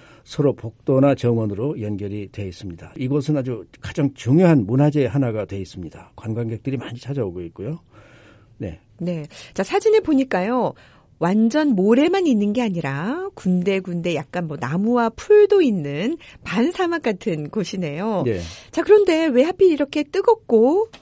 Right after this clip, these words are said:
Speaker 2: 건조한 곳에 이런 시설을 지은 걸까요?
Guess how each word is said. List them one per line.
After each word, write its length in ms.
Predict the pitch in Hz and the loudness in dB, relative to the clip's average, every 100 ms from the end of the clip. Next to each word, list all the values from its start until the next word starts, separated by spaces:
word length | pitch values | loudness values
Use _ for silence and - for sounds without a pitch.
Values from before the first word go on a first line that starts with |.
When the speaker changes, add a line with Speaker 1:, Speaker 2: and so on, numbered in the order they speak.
| - | -18
Speaker 2:
건조한 600 | - 185 202 392 494 440 | -4 0 4 6 4 4
곳에 280 | 302 247 175 | 0 0 -2
이런 260 | 190 208 | 0 -2
시설을 440 | 214 208 220 165 131 | -2 -6 -6 -6 -6
지은 260 | - 190 | -6 -4
걸까요? 680 | 202 165 147 143 139 196 415 | -4 -8 -10 -10 -8 -6 -6